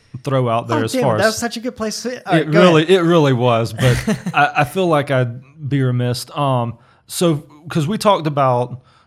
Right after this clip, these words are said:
Speaker 1: Trump kinda being the one that's, the, he's positioned himself as the anti-war in it in twenty-four hours or whatever.
Speaker 2: Yeah.
Speaker 1: What I want the Trump voters to remember is that, yes,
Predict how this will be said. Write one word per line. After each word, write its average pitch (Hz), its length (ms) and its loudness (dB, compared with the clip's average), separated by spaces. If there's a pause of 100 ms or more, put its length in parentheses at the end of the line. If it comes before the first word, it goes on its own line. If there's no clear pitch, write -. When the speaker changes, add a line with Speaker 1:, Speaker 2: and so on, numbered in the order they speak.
(140)
Speaker 1:
Trump 143 680 -6
kinda 131 260 -2
being 127 320 -4
the 117 80 -6
one 113 380 -4
that's, 104 320 -10
the, 135 220 -4
he's 143 360 -2
positioned 156 540 -4
himself 135 400 -4
as 127 100 -6
the 123 100 -8
anti-war 104 720 -4
in 123 360 -4
it 113 280 -6
in 110 160 -8
twenty-four 117 520 -6
hours 98 320 -4
or 110 40 -10
whatever. 98 480 -8
Speaker 2:
Yeah. 123 280 -12
Speaker 1:
What 143 160 2
I 156 40 2
want 180 320 -2
the 143 80 0
Trump 151 500 -6
voters 110 520 -4
to 113 120 -8
remember 92 580 -12 (360)
is 113 260 -6
that, 107 320 -6 (240)
yes, 127 500 -4